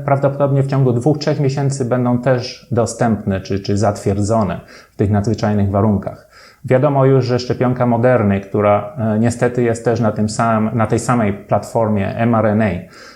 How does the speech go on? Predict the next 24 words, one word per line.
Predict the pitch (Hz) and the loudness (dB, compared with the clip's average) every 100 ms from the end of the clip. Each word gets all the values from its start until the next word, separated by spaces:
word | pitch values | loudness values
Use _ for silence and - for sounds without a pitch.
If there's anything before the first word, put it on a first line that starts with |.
| - | -6
będzie | 107 101 101 98 | 0 2 4 2
prawdopodobnie, | 107 98 101 101 104 101 95 101 101 104 | 0 0 0 -2 0 0 0 -2 -2 -4
mm, | 131 104 101 | -4 0 0
rozpatrywana | 98 107 - 110 - 107 104 101 98 98 | 0 -2 0 -4 0 0 2 2 2 0
i | 101 | 0
być | 95 98 | -2 -2
może | 98 104 | -2 -2
zatwierdzona | 101 101 107 101 98 98 95 | -2 -2 0 0 2 0 -4
w | |
ciągu | - 101 98 98 | -2 -2 0 0
najbliższych | 98 92 98 - 101 - | 0 0 -2 -2 -6 -2
paru | 104 101 | 0 0
tygodni. | 101 101 104 95 90 87 - - - - - | -2 -2 -2 -2 -6 -10 -16 -20 -20 -20 -8
Za | 123 147 | 0 0
tą | 156 120 120 | 0 -2 0
pójdą | 127 120 120 117 113 | 2 2 2 -2 0
inne | 135 131 131 123 110 | 2 4 4 2 0
szczepionki, | - 104 - 92 90 87 - 95 95 - 123 107 | 0 -4 -2 -2 -2 -6 -6 -6 -6 -8 -6 -2
ta | 110 | -2
szczepionka | 107 - 104 110 107 110 | -2 -4 -2 0 0 0
z | 98 | 2
Oxford, | 139 139 - 92 92 - - - 104 | 0 -2 -6 -2 -2 -6 -16 -6 -2
z | 98 | 0
Anglii | 127 123 123 98 - 98 | 2 2 2 0 -2 -6